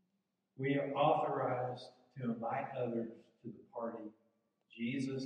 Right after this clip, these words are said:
death and resurrection has made possible, and his love and mercy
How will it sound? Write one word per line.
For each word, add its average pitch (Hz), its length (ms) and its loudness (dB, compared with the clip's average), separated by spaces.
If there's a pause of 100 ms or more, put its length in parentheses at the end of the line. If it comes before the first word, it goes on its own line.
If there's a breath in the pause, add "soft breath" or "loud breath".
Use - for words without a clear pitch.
(120)
death 123 260 0
and 123 100 -6
resurrection - 720 -4 (140)
has - 200 -20
made - 160 -20 (120)
possible, 135 600 -4 (920)
and 117 140 -8 (180)
his 135 720 0 (760)
love 139 600 2 (500)
and 113 160 -12
mercy 117 600 -4